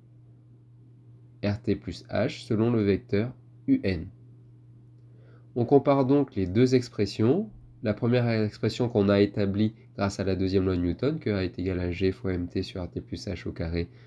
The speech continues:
selon E N, et dans le repère de Freinet, que A est égal à D V sur D T selon le vecteur U tau tangentiel, plus V carré sur R T plus H selon le vecteur normal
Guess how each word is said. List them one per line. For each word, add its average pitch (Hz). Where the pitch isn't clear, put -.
selon 90
E -
N, 117
et 139
dans 131
le 123
repère 113
de 98
Freinet, 92
que -
A 104
est 117
égal 92
à 87
D 90
V 101
sur 98
D 90
T 101
selon 90
le 87
vecteur 92
U 92
tau 120
tangentiel, 113
plus -
V 107
carré 104
sur 95
R 87
T 92
plus -
H 147
selon 104
le 101
vecteur 104
normal 98